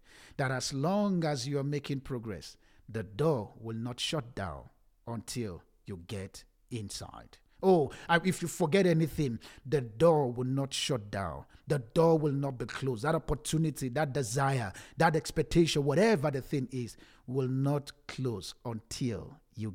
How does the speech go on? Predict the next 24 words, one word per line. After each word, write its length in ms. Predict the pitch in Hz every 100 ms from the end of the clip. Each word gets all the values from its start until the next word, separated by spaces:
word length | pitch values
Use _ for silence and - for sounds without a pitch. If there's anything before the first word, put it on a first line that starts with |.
| 101
get 400 | 110 101 - - _ _
inside. 680 | 107 101 - - - - - - _ - -
I 60 | 147
just 140 | 175
want 120 | 165 160
to 60 |
pray 220 | - 156
for 160 | 147 143
you 120 | 135
and 80 | 131
to 60 | 123
join 220 | 135 139
my 120 | 135
faith 220 | - 135
with 160 | 120 113
you 120 | 120
with 160 | 127 120
wha-, 120 | 135
whatever 320 | 127 139 147
you 120 | 147 131
are 40 |
believing 360 | 120 123 120 120
God 180 | 117
for. 260 | - 110 92